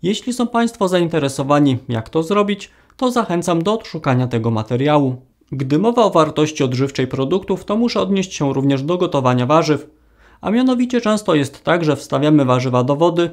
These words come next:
i gotujemy je przez pół dnia. Niestety podczas tego procesu część składników ulega zniszczeniu, a część przechodzi do wywaru.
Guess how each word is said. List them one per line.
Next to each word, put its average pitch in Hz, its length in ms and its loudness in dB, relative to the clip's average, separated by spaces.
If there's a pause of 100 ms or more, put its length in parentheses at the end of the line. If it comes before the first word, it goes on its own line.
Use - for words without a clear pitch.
(140)
i 208 140 -4
gotujemy 156 480 2
je 123 140 0
przez 123 260 -8
pół 127 200 -4
dnia. 160 340 -2 (520)
Niestety 190 460 -2
podczas 226 480 -6
tego 165 200 0
procesu 165 480 -2
część 226 400 -4
składników 139 580 -2
ulega 131 300 2
zniszczeniu, 196 680 -2
a 226 160 -2
część 214 320 -4
przechodzi 135 520 -2
do 123 120 2
wywaru. 151 560 2